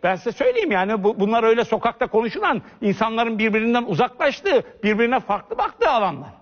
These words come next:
Ha şunu söyleyebilirsiniz efendim, e, biz, din, din kullanılıyor mu? Zaten Türkiye Cumhuriyeti'nde anayasa ne kadar dinle siyasetin karıştırılmaması, dinin siyasete alet edilmemesi gerektiğini söylese de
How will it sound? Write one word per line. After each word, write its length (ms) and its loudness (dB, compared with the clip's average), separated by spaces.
Ha 100 -2
şunu 240 0
söyleyebilirsiniz 680 0
efendim, 360 0
e, 260 4
biz, 140 -12
din, 300 0
din 160 4
kullanılıyor 500 2
mu? 60 2
Zaten 320 -2
Türkiye 360 -2
Cumhuriyeti'nde 520 0
anayasa 400 0
ne 100 -2
kadar 380 0
dinle 220 2
siyasetin 500 -2
karıştırılmaması, 840 0
dinin 280 4
siyasete 460 0
alet 280 -2
edilmemesi 540 -2
gerektiğini 440 2
söylese 440 2
de 140 2